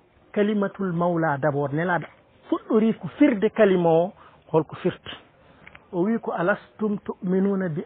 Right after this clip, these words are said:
anni awla bikum min anfusikum. Wona ko Qur'an wi annabiyu awla bil mu'minina min anfusihim. Beele en gonɗini ko min ɓuuri mon handude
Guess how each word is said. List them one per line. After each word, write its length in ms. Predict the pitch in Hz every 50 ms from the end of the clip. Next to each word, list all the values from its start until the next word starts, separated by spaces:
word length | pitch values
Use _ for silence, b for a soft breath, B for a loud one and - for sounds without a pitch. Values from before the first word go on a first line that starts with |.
| - -
anni 480 | 208 196 190 185 185 190 190 185 - - _ -
awla 420 | 185 185 185 185 185 175 175 170
bikum 340 | 156 175 180 - - 185 175
min 120 | 175 175 247
anfusikum. 600 | 202 165 160 - - - - 175 - 180 147 113 - _ _ _ b b b b b b b b b b b
Wona 240 | - 165 165 180 190
ko 100 | - 233
Qur'an 340 | 247 220 208 202 196 185 185 190
wi 80 | 196 -
annabiyu 480 | - 185 180 196 196 170 165 196 190 196 - _ -
awla 420 | 175 202 226 226 214 202 202 196 185
bil 180 | 165 185 175 175
mu'minina 420 | 180 - - 202 185 180 185 180
min 120 | 175 175 202
anfusihim. 560 | - 185 170 - - 190 165 165 156 147 139 - b b b b b b b b
Beele 240 | 160 156 147 - 214 175 - - 269
en 160 | 196 196 190
gonɗini 440 | 175 214 220 208 220 254 202 196 190
ko 80 | - 180
min 240 | 165 180 202 202 226
ɓuuri 180 | - 240 202 185
mon 140 | 180 180 165
handude 440 | 131 127 185 175 180 170 156 160